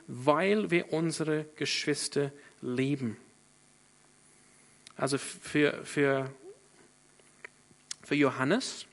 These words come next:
diese Aussage, vom Tod ins Leben zu gehen, bezieht sich auf die gleiche Aussage von Jesus. Und wenn Jesus diese Aussage macht,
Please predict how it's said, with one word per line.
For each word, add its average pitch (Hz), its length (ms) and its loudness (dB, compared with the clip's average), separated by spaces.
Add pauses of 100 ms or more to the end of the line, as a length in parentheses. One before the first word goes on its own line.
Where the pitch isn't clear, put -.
(200)
diese 139 300 0
Aussage, 180 680 2 (600)
vom 131 500 -4
Tod 185 360 2
ins - 280 -4
Leben 135 360 2
zu 185 160 -4
gehen, 185 360 0 (640)
bezieht 151 320 2
sich 160 200 -2
auf 143 160 -2
die 165 120 0
gleiche 147 440 0
Aussage 147 460 -2
von 156 260 -6
Jesus. 131 640 -2 (1040)
Und 131 200 -6
wenn 127 140 2
Jesus 143 360 2
diese 190 300 0
Aussage 160 500 0
macht, 147 520 -2